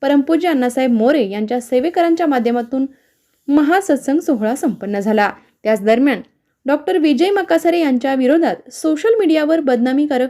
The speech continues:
पोस्ट अज्ञात इसमाने व्हायरल करून मकासरे यांची व गुरुमौली अण्णासाहेब मोरे यांची बदनामीकारक मजकूर टाकल्याने जिल्ह्यात नव्हे तर संपूर्ण राज्यात असलेल्या गुरुमाऊली सेवेकरी यांच्यामध्ये मोठी संतापाची लाट पसरली असून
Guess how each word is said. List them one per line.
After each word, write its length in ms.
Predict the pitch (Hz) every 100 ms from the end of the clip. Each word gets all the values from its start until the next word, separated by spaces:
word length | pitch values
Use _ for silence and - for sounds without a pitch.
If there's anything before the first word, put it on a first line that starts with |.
| 262
पोस्ट 320 | 240 233 - 262 -
अज्ञात 320 | 202 220 247 240
इसमाने 440 | 220 214 208 233
व्हायरल 320 | 269 202 190
करून 280 | 185 285 196 - _ _ _ 233
मकासरे 520 | 254 262 311 311 285
यांची 360 | 262 240 285
व 80 | 277
गुरुमौली 480 | 240 226 226 226 226
अण्णासाहेब 520 | 220 220 220 233 220
मोरे 320 | 196 247 269 - _ _ _
यांची 320 | 277 294 277
बदनामीकारक 680 | 330 240 233 254 262 233 247
मजकूर 460 | 247 220 214 214 330
टाकल्याने 440 | 277 240 240 233
जिल्ह्यात 440 | 208 208 202 214 214
नव्हे 260 | 262 214 202
तर 60 | 214
संपूर्ण 440 | - 220 214 233
राज्यात 480 | 214 196 196 202 285
असलेल्या 400 | 247 247 262 196 - _ _ _
गुरुमाऊली 460 | 233 269 254 247 294
सेवेकरी 500 | 294 240 247 247 269
यांच्यामध्ये 540 | 262 220 226 226 226
मोठी 320 | 226 208 208 220
संतापाची 640 | 220 208 202 196 220 240
लाट 140 | 180 -
पसरली 340 | 190 - 190 190
असून 280 | 185 214